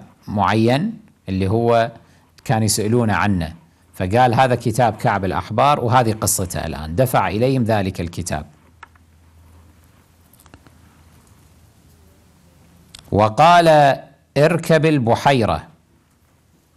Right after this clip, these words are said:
فإذا بلغت مكان كذا وكذا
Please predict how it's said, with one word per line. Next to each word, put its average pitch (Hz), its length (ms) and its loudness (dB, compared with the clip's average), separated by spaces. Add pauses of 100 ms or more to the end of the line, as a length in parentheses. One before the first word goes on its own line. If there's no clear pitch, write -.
(600)
فإذا 135 840 2
بلغت 110 680 0
مكان 110 800 0
كذا 120 520 2
وكذا 135 920 0